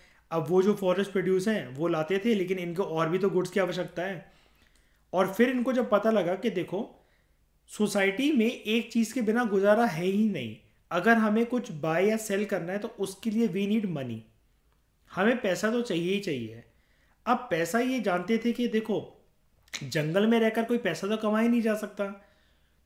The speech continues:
तो हमें किसी ना किसी के लिए काम करना पड़ेगा। अब काम जब करने जाएंगे तो ऐसा तो है नहीं कि काम मांगने गए, इनको बोला जाएगा, "अरे आप जंगल से आए हो, very good, हम आपको यूपीएससी के एग्जाम में बिना एग्जाम क्लियर करे आईएएस बना दे रहे हैं।"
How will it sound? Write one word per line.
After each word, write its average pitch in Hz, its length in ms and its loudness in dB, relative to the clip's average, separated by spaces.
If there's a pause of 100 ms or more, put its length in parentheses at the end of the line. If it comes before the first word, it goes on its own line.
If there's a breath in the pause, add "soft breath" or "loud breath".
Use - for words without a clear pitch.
तो 226 400 4
हमें 208 320 2
किसी 226 260 -2
ना 233 80 2
किसी 226 320 -2
के 214 120 0
लिए 247 100 0
काम 202 300 -2
करना 190 280 0
पड़ेगा। 143 360 -2
अब 214 340 -6
काम 180 240 -2
जब 240 160 -2
करने 220 280 0
जाएंगे 196 320 -2
तो 226 200 -6
ऐसा 156 280 -4
तो 220 80 0
है 220 100 2
नहीं 220 120 2
कि 233 140 0
काम 196 260 -2
मांगने 202 320 2
गए, 202 280 0
इनको 190 220 0
बोला 185 260 2
जाएगा, 190 480 -2 (640 loud breath)
"अरे 185 220 0
आप 180 300 -2 (440)
जंगल 180 360 0
से 190 120 -4
आए 180 160 0
हो, 180 340 0
very 170 260 0
good, 180 240 0
हम 165 140 -2
आपको 175 240 0
यूपीएससी 180 440 0
के 180 60 -2
एग्जाम 170 500 0
में 175 160 -2
बिना 175 300 -4 (100)
एग्जाम 170 280 -4
क्लियर 170 280 -4
करे 165 220 -2
आईएएस 160 320 -2
बना 160 220 -4
दे 160 140 -4
रहे 160 140 -4
हैं।" 160 240 -10